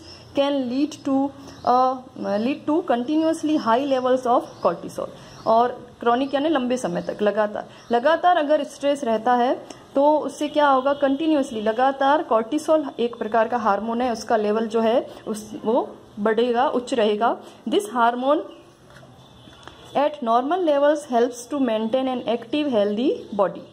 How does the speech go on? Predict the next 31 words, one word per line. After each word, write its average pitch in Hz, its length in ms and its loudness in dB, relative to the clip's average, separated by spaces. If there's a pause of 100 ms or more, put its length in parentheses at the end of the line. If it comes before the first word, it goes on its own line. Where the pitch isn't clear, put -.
(460)
including 269 540 0
regulation 269 580 0
of 247 200 4 (140)
metabolism 233 600 0
and 240 160 0
blood 202 360 0 (120)
pressure। - 320 -10 (460)
और 254 240 2
ये 285 220 -4
हार्मोन 262 480 2
जो 269 100 0
है 240 160 2
cortisol 269 580 -2
हार्मोन, 208 420 0 (340)
इसका 311 260 2
अगर 320 380 2 (400)
normal 262 400 2
level 254 320 0
है, 202 80 -2
सामान्य 269 480 0
स्तर 277 240 -2
है 247 60 0
हमारे 226 240 2
शरीर 233 300 -4
के 233 120 -4
अंदर, 214 360 0 (380)
तो 311 120 4
ये 320 160 0
हमें 269 340 2
एक 302 400 -6
अच्छी 311 440 0